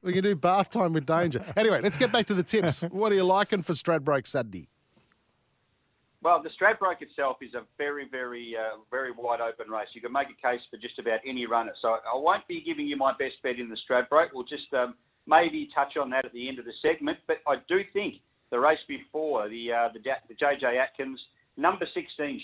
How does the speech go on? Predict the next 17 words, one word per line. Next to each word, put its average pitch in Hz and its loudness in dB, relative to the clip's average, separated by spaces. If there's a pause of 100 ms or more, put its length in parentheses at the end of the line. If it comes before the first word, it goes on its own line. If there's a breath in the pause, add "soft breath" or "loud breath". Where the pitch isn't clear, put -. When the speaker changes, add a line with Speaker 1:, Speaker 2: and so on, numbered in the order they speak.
Speaker 3:
She's 156 -8
a 147 -2
Belter, 139 4
won 139 2
the 123 -10 (100)
Sires, 131 4 (500)
uh, 104 -10 (100)
two 143 -4
weeks 139 -4
ago, 117 2
very 143 0
impressively, 120 -4
uh, 107 2
here 123 -2
at 110 -2
Eagle 110 -6
Farm. 135 6